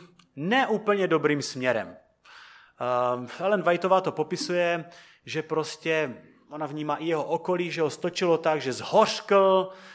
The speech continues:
že strpknul, že zahořkl možná i na Pána Boha, a že prostě nešel tím dobrým směrem.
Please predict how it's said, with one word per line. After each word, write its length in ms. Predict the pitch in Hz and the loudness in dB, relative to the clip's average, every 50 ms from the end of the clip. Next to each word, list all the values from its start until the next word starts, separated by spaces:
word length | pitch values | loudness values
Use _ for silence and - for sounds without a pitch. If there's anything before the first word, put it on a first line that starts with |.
| - - - - _ _ | -20 -20 -20 -20 _ _
že 260 | 135 117 131 147 139 | -8 -2 0 0 0
strpknul, 1160 | - - - - _ - 202 196 - - - 208 202 196 196 190 190 190 190 190 190 185 185 - - - - - - - _ - | 0 -2 -6 0 _ 6 6 6 4 2 2 2 4 6 6 6 6 6 6 4 4 2 -2 -6 -12 -20 -20 -20 -20 -20 _ -4
že 240 | 139 131 131 151 143 | -4 -2 0 -2 2
zahořkl 760 | 123 170 175 196 196 190 202 190 - - - 190 185 185 | 4 4 4 4 2 0 0 -2 -4 -2 2 4 4 6
možná 320 | 180 180 170 151 170 185 185 | 4 2 0 2 2 2 2
i 80 | 185 | 4
na 120 | 180 170 165 | 4 2 4
Pána 320 | 170 175 170 165 165 131 | 4 4 4 4 2 0
Boha, 560 | 120 147 180 170 170 185 175 175 175 175 - - - - - - - _ _ - | 2 2 2 4 6 6 4 4 4 2 -2 -6 -12 -20 -20 -20 -20 _ _ -6
a 260 | 151 143 139 139 139 | -2 0 2 2 0
že 160 | 135 - 160 | 0 -2 -4
prostě 340 | - 175 170 165 - - 180 | -2 -2 -2 -2 -2 -2 0
nešel 340 | 185 196 190 - 196 190 185 | 0 0 0 2 4 2 2
tím 180 | 185 190 180 | 2 0 0
dobrým 320 | 175 175 165 175 170 165 165 | 0 0 0 2 0 0 0
směrem. 600 | 165 - 170 160 160 160 156 156 156 160 160 | -2 -4 -2 0 0 2 2 0 0 -4 -8